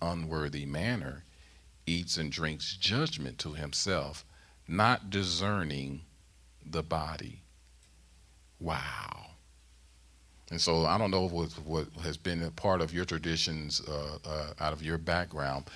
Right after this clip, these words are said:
but I remember in mine, they were always telling us, "Now, before you partake of the cup, examine yourself."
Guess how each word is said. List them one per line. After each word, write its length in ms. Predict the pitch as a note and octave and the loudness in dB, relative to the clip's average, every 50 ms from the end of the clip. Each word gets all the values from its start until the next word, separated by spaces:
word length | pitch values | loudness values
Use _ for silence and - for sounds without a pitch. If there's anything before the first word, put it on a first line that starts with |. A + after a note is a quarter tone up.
| - - | -12 0
but 120 | - D2+ | 6 8
I 20 | D#2 | 8
remember 400 | E2+ E2+ F2 F2+ F2 F2+ E2+ D#2+ | 10 10 8 4 4 4 4 4
in 80 | D2+ | 4
mine, 380 | D#2 E2 E2+ F2+ F2+ F2 E2 D#2+ | 4 4 4 6 6 4 4 2
they 80 | D#2 D2+ | 0 0
were 120 | D#2 D2+ | 0 2
always 400 | D2+ D#2+ E2+ F2 F2 E2+ D#2+ - | 4 4 4 4 4 2 2 2
telling 260 | - G2 F2 D#2+ D#2 | 2 2 2 2 2
us, 140 | D2 D2 - | 0 0 0
"Now, 160 | D#2 D2+ D#2 | 2 2 2
before 720 | D2+ D2 D#2+ C#2+ - - F#2+ G2 G2+ G#2+ G#2+ A2 A2 A#2+ A#2+ - - - - - - - - | 2 2 0 -2 -2 0 0 2 4 4 4 4 2 0 -2 -8 -14 -20 -20 -20 -20 -10 -4
you 120 | - E2+ | -2 -2
partake 360 | E2 F2 E2 - G#2+ G2 G2 - | 0 0 2 6 6 6 6 4
of 100 | G#2+ G2 | 2 2
the 80 | G2+ - | 0 2
cup, 380 | - C3 C3 A2+ F2 - - | 4 6 8 8 6 6 4
examine 540 | E2 E2+ D2 D2 C#2+ E2 F2+ G#2 A2 G#2+ G#2 | 2 2 2 2 4 4 6 6 6 4 4
yourself." 520 | G2 F#2 E2 - - C#2+ A#1+ A1+ - - | 4 4 4 4 4 4 2 0 -4 -6